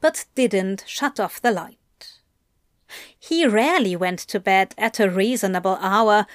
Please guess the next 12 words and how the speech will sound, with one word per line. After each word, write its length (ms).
and 160
it 160
was 240
only 420
a 100
little 420
after 420
eleven 540
thirty 640
at 200
the 80
moment. 720